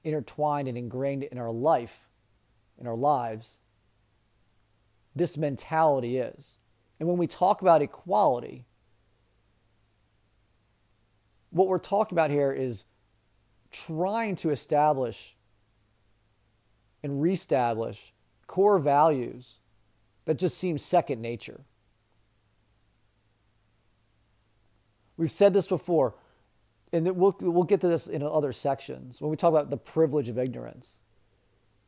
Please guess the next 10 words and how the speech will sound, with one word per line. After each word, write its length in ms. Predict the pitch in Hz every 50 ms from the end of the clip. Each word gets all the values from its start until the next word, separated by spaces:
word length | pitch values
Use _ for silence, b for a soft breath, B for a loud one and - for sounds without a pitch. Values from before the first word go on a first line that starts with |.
| _ _ _ _ _ _ _ _ _ _ _ _ _ _ _ _ _ _ _ _ _ _ _ _ _ -
We're 200 | 151 151 196 208
not 460 | 202 190 208 208 226 233 226 - -
seeking 680 | - - - - 175 170 147 - 156 147 127 120 110 107 - _ _ _ _ _ _ _ _ _ _ _ _ -
a 80 | 147
country 640 | - - - 190 220 233 - - 170 - 120 123 131 135 - _ _ _ _ _ _ _ _ _ _ _ _ _ _ _ _ _ _ _ _ _ _ _ _ _ _ _ _ _ _ _ _ _ _ _ _ _ _ _
that 600 | 143 131 160 156 151 147 143 143 143 143 - - _ _ _ _ _ _ _ _ _ _ _ _ _ _ _ _ _ _ _ _ _
has 380 | - 170 180 175 170 165 143 165
equality 760 | 165 - - - - - 156 156 151 147 143 139 135 139 131
of 120 | 117 104 - -
outcomes. 720 | 123 123 - - _ - 110 - - - 123 - -